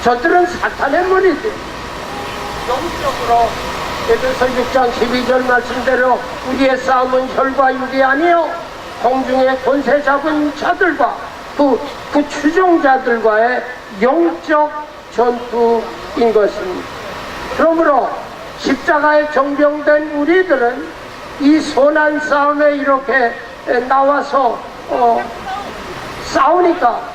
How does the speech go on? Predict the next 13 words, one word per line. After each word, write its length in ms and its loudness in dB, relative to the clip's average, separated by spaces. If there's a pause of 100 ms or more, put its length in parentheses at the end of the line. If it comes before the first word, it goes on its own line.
(1000)
이 180 8
영적 400 2
싸움이니까 640 0
주님 360 2 (160)
앞에 320 2
섰을 480 -2
때에 480 2 (1600)
잘했다 920 4
칭찬받는 840 -4 (760)
그러한 420 4
역사가 680 2 (400)
있을 320 4
것을 600 2